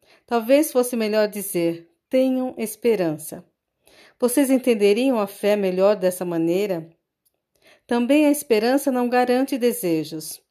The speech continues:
Ela simplesmente espera que o futuro seja mais brilhante e melhor.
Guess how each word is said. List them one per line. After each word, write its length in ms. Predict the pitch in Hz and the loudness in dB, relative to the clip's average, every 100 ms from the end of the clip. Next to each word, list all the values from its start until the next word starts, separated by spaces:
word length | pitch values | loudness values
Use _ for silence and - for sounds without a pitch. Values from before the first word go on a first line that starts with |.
| _ _ _ _ | _ _ _ _
Ela 200 | 226 220 | -2 -2
simplesmente 800 | 233 254 233 240 233 247 277 277 | -2 -4 -2 -4 0 2 2 0
espera 560 | 254 - - 240 233 220 | -4 -4 0 2 2 -2
que 100 | 208 | -8
o 60 | |
futuro 500 | - 226 - 262 269 | -12 -14 -4 -2 -2
seja 320 | 254 247 233 | 2 2 2
mais 260 | 226 220 220 | 0 -2 -2
brilhante 760 | 202 202 202 214 240 247 285 - | -4 -4 -2 -4 -4 -8 -12 -10
e 80 | 240 | -8
melhor. 560 | 233 226 180 170 165 | -6 -4 -2 -2 -4